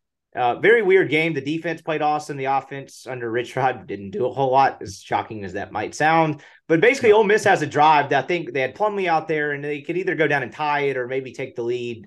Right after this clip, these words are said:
I don't think anyone in the stadium thought Ole Miss was actually gonna do it, but the situation was there. Ole Miss had the ball with a chance to extend the game and potentially win the game.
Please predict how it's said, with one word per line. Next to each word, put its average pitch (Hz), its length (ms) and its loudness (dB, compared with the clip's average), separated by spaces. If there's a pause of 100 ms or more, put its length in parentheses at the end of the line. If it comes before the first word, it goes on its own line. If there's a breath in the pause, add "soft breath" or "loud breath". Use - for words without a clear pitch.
I 139 60 -6
don't 143 120 -2
think 143 140 -4
anyone 139 300 -4
in 120 60 -4
the 107 60 -10
stadium 120 400 -6
thought 123 160 0
Ole 117 140 -4
Miss 117 160 -8
was 107 100 -10
actually 113 240 -6
gonna 107 180 -10
do 156 220 2
it, 104 140 -2
but 147 160 -2
the 165 60 0
situation 175 680 0
was 123 140 -8
there. 107 240 -8
Ole 139 120 0
Miss 165 200 2
had 175 200 2
the 190 60 -2
ball 160 280 2
with 143 140 -4
a 127 40 -8
chance 131 360 -10
to 127 100 -4
extend 151 400 -2
the 139 40 -2
game 120 360 -2
and 101 80 -8
potentially 117 440 -8
win 123 200 -4
the 123 80 -4
game. 110 360 -6